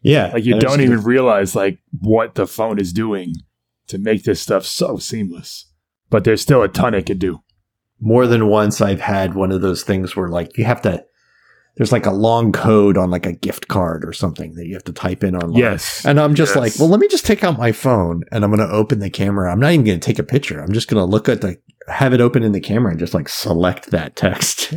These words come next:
Speaker 1: <laughs> and
Speaker 2: Yeah.
Speaker 1: paste it." And I'm like, "All right, I'm done." It's like,
Speaker 2: Yeah.
Speaker 1: it's great. Yeah.
Speaker 2: It's pretty sweet. As far as the, um,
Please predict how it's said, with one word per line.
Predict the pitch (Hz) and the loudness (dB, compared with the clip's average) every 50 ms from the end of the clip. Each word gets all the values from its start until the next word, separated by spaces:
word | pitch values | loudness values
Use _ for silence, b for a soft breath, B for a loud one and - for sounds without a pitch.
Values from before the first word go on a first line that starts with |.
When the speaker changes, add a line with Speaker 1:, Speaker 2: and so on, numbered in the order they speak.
| - - - | -6 -6 -10
Speaker 1:
<laughs> | - - - - | -14 -8 -2 -2
and | 156 120 90 90 | 0 0 0 0
Speaker 2:
Yeah. | 104 120 | 0 2
Speaker 1:
paste | 139 147 135 131 - - - - | 4 4 2 2 -2 -2 0 2
it." | 170 151 139 92 - | 2 2 0 -4 -8
And | 123 117 107 | -6 -4 -4
I'm | 113 113 | -2 0
like, | 117 120 117 - | 0 0 0 -2
"All | - - 127 135 | -2 0 0 2
right, | 127 113 107 107 | 2 2 2 2
I'm | 113 107 | 0 -2
done." | 87 85 82 82 85 B B B B B B B B B B B B B _ | -4 -4 -6 -8 -10 B B B B B B B B B B B B B _
It's | 143 - - | -6 -4 -4
like, | 131 - | -4 -4
Speaker 2:
Yeah. | 92 90 90 - - | -6 -10 -14 -6 -4
Speaker 1:
it's | 117 107 - | -4 -4 -2
great. | - 120 123 117 110 - - - | -2 -2 -2 -2 -4 -6 -10 -8
Yeah. | - 135 117 101 - _ _ _ _ _ _ _ _ _ _ | -4 -4 -4 -4 -6 _ _ _ _ _ _ _ _ _ _
Speaker 2:
It's | 104 92 - | -16 -16 -16
pretty | - - 107 104 95 90 | -18 -18 -16 -14 -12 -12
sweet. | - - - 95 92 95 _ _ _ _ _ _ _ _ _ - | -12 -14 -14 -18 -20 -20 _ _ _ _ _ _ _ _ _ -2
As | 113 117 - | -2 -2 0
far | - - 156 156 151 | 2 2 2 4 4
as | 143 120 101 92 | 4 2 4 4
the, | 120 117 113 110 | 4 4 4 2
um, | 107 107 101 98 95 92 92 90 | 2 0 -2 -4 -4 -6 -6 -8